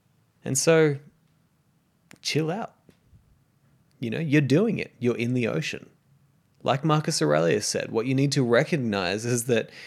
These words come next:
you, just like every single one of your ancestors who came before you, you know how to do this. You've got reason, which is your spark of the divine power. It's your,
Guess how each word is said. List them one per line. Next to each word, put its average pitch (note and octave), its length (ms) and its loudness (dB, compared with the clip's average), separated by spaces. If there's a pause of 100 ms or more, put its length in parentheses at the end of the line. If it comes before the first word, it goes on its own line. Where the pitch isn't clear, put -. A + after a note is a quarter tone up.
(280)
you, C3 460 4
just C#3 520 0
like B2 560 0 (280)
every C3 420 2
single C3+ 340 2
one B2+ 160 2
of A#2+ 100 -2
your A#2+ 120 2
ancestors B2 720 -2
who B2 100 -2
came C3+ 300 -2
before E3 380 0
you, D#3 380 -4 (1080)
you C3+ 240 -2
know A#3 220 6
how A#3 200 0
to B3+ 100 4
do C4+ 260 2
this. - 520 -6 (440)
You've E3+ 260 -2
got G#3 300 4
reason, D#3 560 0
which A2 220 -2
is C#3 160 -2
your D3+ 100 0
spark D#3 580 -2
of D3+ 220 -2
the C#3+ 80 -4
divine B2+ 520 0
power. C#3 260 2
It's A2 180 -2
your, C#3 240 4